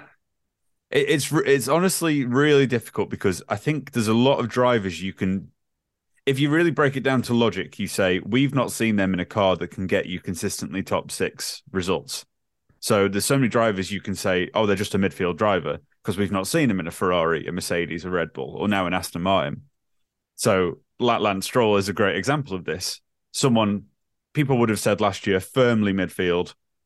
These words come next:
but then he's in this car, finishing sixth. Wh-, where is the definition of what a midfield driver is? I-, in terms of, if we're t-, ranking the drivers sort of one to twenty,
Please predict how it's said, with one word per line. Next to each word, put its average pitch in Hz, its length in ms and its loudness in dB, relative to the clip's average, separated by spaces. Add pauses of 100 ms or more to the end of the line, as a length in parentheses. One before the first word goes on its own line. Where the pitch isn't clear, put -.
(300)
but 113 100 0
then 110 140 4
he's 107 160 2
in 127 80 4
this 104 180 2
car, 95 400 2 (220)
finishing 110 320 -2
sixth. - 420 -4 (920)
Wh-, 131 260 4
where 131 320 6
is 120 100 4
the 110 100 -6
definition 113 520 -2
of 87 80 -8
what 107 120 0
a 92 40 -4
midfield 98 420 0
driver 92 380 2
is? 92 320 -2
I-, 127 80 2
in 127 180 0
terms 170 320 2
of, 143 180 0 (420)
if 160 100 0
we're 175 80 2
t-, - 180 -4
ranking 151 440 0
the 131 40 2
drivers 113 420 0
sort 95 220 -6
of 98 40 -8
one 110 240 2
to - 100 -10
twenty, 87 480 -4